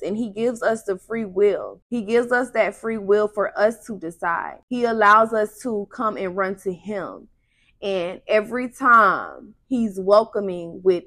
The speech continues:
open arms at the end of the day. And I've experienced this myself. So definitely begin to work on building that relationship with God,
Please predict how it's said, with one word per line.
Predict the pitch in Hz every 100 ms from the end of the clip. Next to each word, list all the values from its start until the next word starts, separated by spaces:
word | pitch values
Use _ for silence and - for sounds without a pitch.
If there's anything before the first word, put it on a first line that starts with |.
| _
open | 208 202 202 190 -
arms | 190 180 160 - 196 _ -
at | 170 -
the | -
end | 190
of | 185 185
the | 180
day. | 147 107 - -
And | 170
I've | 190 208 208
experienced | 180 - 226 220 196 190 -
this | 190 180 180 _
myself. | 180 180 165 - 196 151 90 - _
So | 254 240 220 185 170 107 _ - 196
definitely | 202 214 - 330 349 339 320
begin | 277 269 214 233 240 240 233 -
to | 240 220 196 101 185
work | 202 226 -
on | 214 196
building | 190 208 214
that | 208 113
relationship | 190 190 196 190 - 196 185 -
with | 175 -
God, | 170 170 185 196